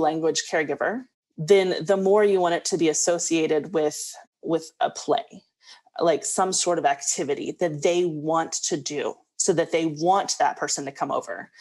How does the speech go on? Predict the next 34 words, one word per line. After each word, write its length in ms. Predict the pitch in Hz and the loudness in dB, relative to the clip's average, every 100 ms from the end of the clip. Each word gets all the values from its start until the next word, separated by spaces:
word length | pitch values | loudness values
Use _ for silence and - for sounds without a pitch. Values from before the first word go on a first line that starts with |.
| - - - | -18 -12 -2
Because 420 | 175 185 165 147 | -2 2 0 2
even 360 | 156 190 214 190 | 2 4 4 4
though 200 | 175 170 _ - | -2 -2 _ -8
the 80 | 175 | -4
challenge 640 | - 226 220 170 156 175 | -2 2 2 2 -2 -2
of 160 | - 147 | 0 2
that 200 | 185 160 | 2 2
language 400 | 170 220 202 - | 2 4 2 2
barrier 300 | 147 139 - | 0 0 -2
exists, 640 | 151 - - - - - - - - | -4 -2 -2 -2 -2 -4 -8 -16 -12
they 240 | 147 175 190 | 0 4 4
want 300 | 190 202 202 | 4 2 2
that 220 | 175 - | 0 2
person 300 | 202 202 170 | -2 0 0
over 220 | 180 190 | 0 0
there 220 | 156 151 | 2 0
because 360 | 156 170 - 170 | 0 -2 -2 0
there's 180 | 165 156 | 0 0
something 340 | 185 175 156 | -2 -2 -6
special 480 | 151 - 156 - 156 | -6 -2 -2 -2 -4
in 60 | 147 | -4
it 140 | - | -8
for 140 | - | -8
them. 280 | 143 - - - _ - - - - | -6 -8 -10 -20 _ -20 -18 -18 -8
So 520 | - 175 170 160 - _ - | 2 4 4 2 -2 _ -6
another 320 | 185 180 190 | 4 4 4
great 220 | 175 175 | 0 0
example 460 | 165 165 165 160 160 | 0 -2 -4 0 2
of 100 | 156 | 2
a 60 | 156 | 0
polyglot 640 | - 156 151 156 143 - - _ - - | 0 0 2 2 2 0 -6 _ -20 -8
parenting, 420 | 165 147 143 143 - - - - - | -6 -6 -8 -12 -14 -20 -20 -14 0
and 380 | 156 156 151 135 | 2 4 2 0
I'm, 160 | 151 | 0